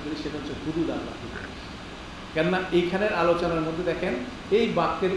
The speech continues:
এই আয়াতের মধ্যে চারবার হুদুদ আল্লাহ শব্দটা আসছে, ফোর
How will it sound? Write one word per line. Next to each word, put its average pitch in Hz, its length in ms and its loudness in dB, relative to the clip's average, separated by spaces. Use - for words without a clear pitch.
এই 214 80 6
আয়াতের 175 380 2
মধ্যে 175 180 0
চারবার 208 520 4
হুদুদ 180 300 0
আল্লাহ 147 240 0
শব্দটা 127 360 -6
আসছে, - 240 -10
ফোর 247 200 12